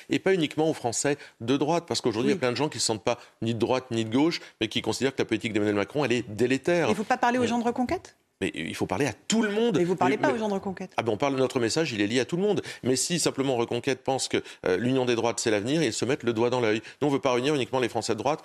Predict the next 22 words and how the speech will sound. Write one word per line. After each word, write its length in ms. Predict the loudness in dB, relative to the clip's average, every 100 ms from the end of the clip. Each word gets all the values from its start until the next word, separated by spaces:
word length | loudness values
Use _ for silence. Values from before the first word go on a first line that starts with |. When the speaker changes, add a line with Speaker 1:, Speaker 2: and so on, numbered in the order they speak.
| -10 -4
Speaker 1:
on 80 |
veut 120 | 0 2
réunir 340 | 2 0 -2 -8 _ _
tous 160 | 0 2
les 80 | 0
Français, 400 | -2 -2 -2 -2 -8 -2
la 180 | 0 2
droite 240 | 0 0
et 60 | 0
la 80 |
gauche. 220 | 2 0 0
Ça 80 |
fait 120 | 0 0
bien 380 | 0 0 2
longtemps 420 | 2 0 0 -2 -4 -14 -6
que 100 | -2
cette, 340 | 0 0 2
euh, 440 | 0 -2 -8 -2 -2
dimension, 640 | 0 0 0 0 -2 -2 -6 -4 0
euh, 180 | 2
cette, 300 | 2 0 0
euh, 280 | 0 2 0